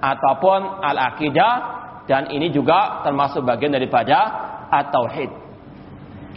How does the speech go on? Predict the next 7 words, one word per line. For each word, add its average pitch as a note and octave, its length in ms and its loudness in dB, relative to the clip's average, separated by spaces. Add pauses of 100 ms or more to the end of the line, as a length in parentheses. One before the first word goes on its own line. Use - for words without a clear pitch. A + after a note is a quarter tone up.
Mungkin E3 320 2
ada E3 160 2
yang F#3+ 160 0
bertanya, D3 440 4 (520)
apa A3+ 400 2
bedanya E3+ 880 2
akidah, D#3+ 600 2